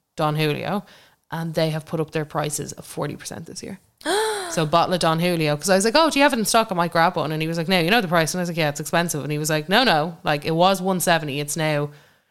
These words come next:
Speaker 1: sorry, it was one eighty, it's now two seventy."
Speaker 2: Oh
Speaker 1: And
Speaker 2: my
Speaker 1: I was like, "So I
Speaker 2: God.
Speaker 1: won't be buying that today."
Speaker 2: No, not just to have it at the bar, like.
Speaker 1: I was like, "Oh my fucking giddy aunt."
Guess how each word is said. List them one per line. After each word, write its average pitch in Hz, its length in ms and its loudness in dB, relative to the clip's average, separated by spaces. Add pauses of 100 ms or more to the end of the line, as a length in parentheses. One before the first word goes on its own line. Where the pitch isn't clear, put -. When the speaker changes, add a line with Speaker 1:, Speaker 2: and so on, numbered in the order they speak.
Speaker 1:
sorry, 180 220 2
it 151 80 0
was 190 240 4
one 185 180 2
eighty, 156 300 0
it's - 100 -6
now 151 180 0
two 156 320 -2
seventy." 143 340 -6 (500)
Speaker 2:
Oh 190 140 -6
Speaker 1:
And 226 80 -6
Speaker 2:
my 185 80 4
Speaker 1:
I - 20 4
was 175 100 2
like, 170 140 4
"So 170 160 6
I - 20 6
Speaker 2:
God. 285 60 6
Speaker 1:
won't 330 180 4
be 285 80 6
buying 170 300 4
that 147 160 -2
today." - 240 -4 (420)
Speaker 2:
No, 175 400 -8 (240)
not 190 220 -2
just 190 220 -4
to 180 40 -4
have 170 180 0
it 165 100 0
at 160 120 -4
the 165 80 -10
bar, 160 300 2
like. - 280 -8
Speaker 1:
I 190 120 0
was 175 120 0
like, 180 220 0
"Oh 320 220 4
my 165 180 4
fucking 156 520 -4
giddy 151 220 -2
aunt." 147 280 -2